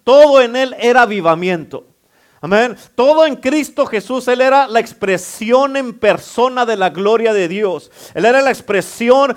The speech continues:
en persona de la presencia de Dios. Él era la expresi-, la expresión en persona del poder de Dios,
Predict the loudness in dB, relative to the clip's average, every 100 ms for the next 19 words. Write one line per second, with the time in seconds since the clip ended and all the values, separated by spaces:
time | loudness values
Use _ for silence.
0 | -8 -6 -6 0 0 0 -6 -4 -2 0
1 | 0 0 -4 -4 0 0 0 -4 -4 -2
2 | -2 -2 -6 -4 -2 -2 0 0 0 -2
3 | 0 0 -2 -6 -10 -10 -12 -4 -2 -2
4 | -2 -4 0 0 0 -4 -2 -2 -2 -4
5 | -2 0 0 0 -4 -4 -2 2 4 4
6 | 2 -2 -16 -6 0 2 2 6 6 6
7 | -2